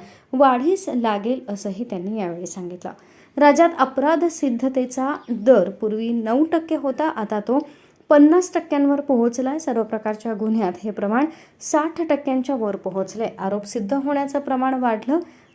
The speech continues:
तरच अपराध्यांना कायद्याचं भय वाटेल. मध्यवर्ती पुरावा व्यवस्थापन कक्षामुळे तांत्रिक पुराव्याच्या आधारे अपराध सिद्धतेचा दर वाढवण्यासाठी फायदा होणार आहे. ही अपराध सिद्धी ब्लॉकचेन या प्रकारात मोडते.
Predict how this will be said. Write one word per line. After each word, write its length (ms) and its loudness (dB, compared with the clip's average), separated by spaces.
तरच 300 6
अपराध्यांना 760 2
कायद्याचं 640 -4
भय 360 -6
वाटेल. 480 -4
मध्यवर्ती 920 6
पुरावा 520 0
व्यवस्थापन 640 -2
कक्षामुळे 580 -6
तांत्रिक 560 -2
पुराव्याच्या 480 -2
आधारे 380 -2
अपराध 440 -6
सिद्धतेचा 720 -6
दर 380 -4
वाढवण्यासाठी 720 -2
फायदा 400 -4
होणार 320 0
आहे. 100 4
ही 80 8
अपराध 440 4
सिद्धी 500 -2
ब्लॉकचेन 1000 -2
या 120 -2
प्रकारात 480 -4
मोडते. 400 2